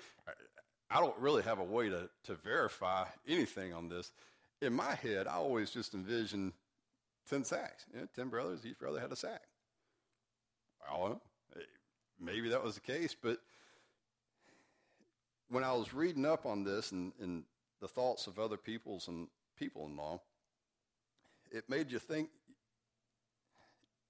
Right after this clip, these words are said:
makes you think that they most likely had more than just one sack a person. And the reason why is because of the amount of people they're going back to feed. And as we'll see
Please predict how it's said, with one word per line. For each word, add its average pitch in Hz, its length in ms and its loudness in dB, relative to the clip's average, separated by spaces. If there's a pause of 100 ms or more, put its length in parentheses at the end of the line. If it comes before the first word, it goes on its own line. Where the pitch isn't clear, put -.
(720)
makes 175 220 2
you 143 80 4
think 165 300 0
that 110 120 -8
they 117 140 0 (560)
most 113 480 -2
likely 135 380 0
had 107 240 -2
more 110 280 0
than 98 140 -4
just 95 240 -6
one 95 200 -2
sack 87 340 -2
a - 40 -12
person. - 460 -6 (640)
And 101 100 0
the 101 80 2
reason 107 380 4
why 151 320 -2
is 98 140 -6
because 107 380 -4
of 87 60 -10
the 80 60 -4
amount 139 400 -2
of - 160 -6
people 208 340 -6
they're 107 120 0
going 110 300 -4
back 95 180 -4
to - 60 -18 (120)
feed. 90 300 -6 (380)
And 107 120 -4
as 160 240 -2
we'll 123 140 2
see 160 480 2